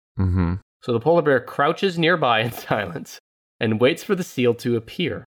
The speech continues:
Speaker 2: The bear may lie in wait for several hours. When the seal exhales, the bear smells its breath, reaches into the hole with a forepaw, and drags it out onto the ice. It kills it then by crushing its skull in its mouth.
Speaker 1: Okay, right up until the <laughs> crushing its skull part, it's actually kinda cute.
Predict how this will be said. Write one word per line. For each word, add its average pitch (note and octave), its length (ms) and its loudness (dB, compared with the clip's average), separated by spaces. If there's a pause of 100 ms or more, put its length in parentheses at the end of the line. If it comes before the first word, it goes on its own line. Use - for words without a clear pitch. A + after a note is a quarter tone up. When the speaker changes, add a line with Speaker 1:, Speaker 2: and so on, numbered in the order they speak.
(200)
Speaker 2:
The G#2+ 80 -8
bear C3 220 2
may C3+ 180 4
lie A2+ 320 2
in C#3 220 0
wait C#3+ 240 2
for A2+ 100 -12
several A#2 380 0
hours. G#2+ 420 0 (300)
When A2+ 160 0
the G#2 80 -4
seal D#3 480 0
exhales, C3+ 560 0
the A#2 100 -4
bear C3+ 280 4
smells C#3+ 520 2
its B3 140 -2
breath, G#2+ 440 0 (200)
reaches D#3+ 400 0
into A#3+ 160 2
the B3 120 2
hole E3+ 280 6
with D3 140 0
a C#3 40 -2
forepaw, E3 680 0
and A#2 140 -2
drags A#2+ 380 -2
it D3+ 60 0
out A2+ 240 -2
onto A#2 220 -6
the A#2 160 -6
ice. B2+ 460 -2 (320)
It B2 140 -4
kills D3+ 340 4
it E3+ 160 2
then C3+ 220 4
by A#2 160 2
crushing C#3 640 -2
its - 180 -8
skull A#2 460 2
in G#2 80 -2
its G2+ 160 -12
mouth. G2 340 -8 (220)
Speaker 1:
Okay, G2 220 4
right G2 340 4
up A#2 160 2
until A2+ 320 4
the G2+ 120 2
<laughs> - 60 -6
crushing G#2+ 560 2
its G2+ 220 0
skull F2+ 260 4
part, F2+ 320 4
it's - 160 -2
actually G#2 340 0
kinda E2+ 280 2
cute. E2 360 2